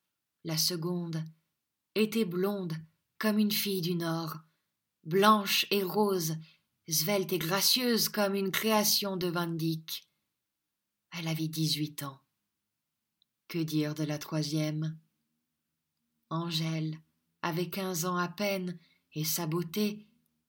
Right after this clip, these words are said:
déjà égale à celle de ses sœurs, laissait deviner qu'avec l'âge elle les surpasserait bientôt. Car la nature prodigue avait réuni dans sa personne toutes les perfections qui, séparées,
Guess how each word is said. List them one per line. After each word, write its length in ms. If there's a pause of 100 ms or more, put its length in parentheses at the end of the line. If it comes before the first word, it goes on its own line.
(100)
déjà 340
égale 340
à 80
celle 280
de 100
ses 180
sœurs, 420 (280)
laissait 340
deviner 480
qu'avec 380
l'âge 400
elle 180
les 120
surpasserait 880
bientôt. 580 (1500)
Car 200
la 120
nature 420
prodigue 500
avait 220
réuni 400
dans 160
sa 160
personne 720 (440)
toutes 320
les 120
perfections 1000
qui, 240
séparées, 760